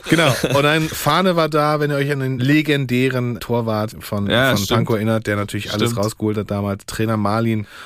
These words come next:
Speaker 1: Torschützenkönig Daniel, Pitt, Leon, alle am Start. Und auch die Nordatzen, von denen wir diesen schönen Spruch haben mit ein Dorfverein, ein Kiezverein, ähm, ein Werksverein. Am Ende kann's nur einer sein. Das ist so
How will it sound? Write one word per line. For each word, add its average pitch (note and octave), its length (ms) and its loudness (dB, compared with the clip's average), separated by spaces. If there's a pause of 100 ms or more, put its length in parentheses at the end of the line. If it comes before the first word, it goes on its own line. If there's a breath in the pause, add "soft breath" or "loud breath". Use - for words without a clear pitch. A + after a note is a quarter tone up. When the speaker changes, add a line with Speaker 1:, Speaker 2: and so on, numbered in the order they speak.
(140)
Speaker 1:
Torschützenkönig D3 720 0
Daniel, C3 340 0
Pitt, D3 300 -2
Leon, C3 460 0 (540 loud breath)
alle C#3+ 180 4
am C3+ 120 0
Start. F2+ 560 -2
Und C#3+ 200 0
auch B2+ 120 2
die B2+ 140 0
Nordatzen, B2 580 0
von A2+ 200 -2
denen A2+ 120 2
wir G#2+ 80 2
diesen G#2 200 -2
schönen G#2 240 0
Spruch - 320 -2
haben F#2 240 0
mit F2 240 -4 (260 loud breath)
ein F#2+ 180 0
Dorfverein, F2+ 560 0
ein E2+ 140 -2
Kiezverein, F2 680 -4 (560 loud breath)
ähm, E2+ 420 0
ein E2+ 180 0
Werksverein. E2 600 -2
Am F2 120 -4
Ende E2+ 140 -2
kann's - 240 -4
nur E2+ 80 -2
einer F#2+ 180 0
sein. E2+ 260 0 (640 loud breath)
Das G2 240 -2
ist G#2 100 -2
so G2+ 180 0